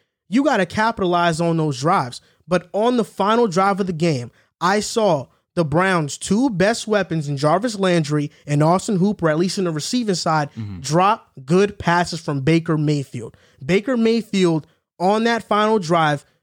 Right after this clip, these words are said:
Speaker 1: made good plays that were dropped. And that's what, what held them back from not even moving forward on the drive.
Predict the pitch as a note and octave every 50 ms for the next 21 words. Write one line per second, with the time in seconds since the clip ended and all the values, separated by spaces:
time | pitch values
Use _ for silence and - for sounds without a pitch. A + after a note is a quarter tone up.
0 | _ - D3+ F#3 G3 G3 G#3 G3 D#3 C3+ E3+ E3+ F#3+ G3 G3 - - F#3+ F3+ E3+
1 | E3 D#3 D#3+ D#3+ - - _ - D#3 F3 F3 D#3+ E3 D#3+ E3 D#3+ C#3 C#3 D3 C3+
2 | B2 B2+ - D#3 D3+ D#3 E3 F3+ F#3 E3+ - - _ _ _ _ D3 D#3+ D#3 -
3 | _ - E3 E3+ E3+ D#3+ D3 F#3+ G#3+ A#3 G3+ F#3+ G3+ F#3 E3 G3 G#3+ G#3+ - -
4 | F3+ E3 D#3+ E3+ F#3 G3+ G#3 G3+ G3+ G3+ G3+ F#3+ F3+ G3 F3+ E3 C#3+ - _ _
5 | _ _ _ _ _ E3+ F3+ G3+ A3+ G#3 G3+ F#3 D#3+ - - - G3+ G#3+ G#3+ G#3+
6 | G3+ G3+ G3+ G3+ G3+ G3 F3+ D#3 F#3 A3 B3+ F#3 B2+ A2+ -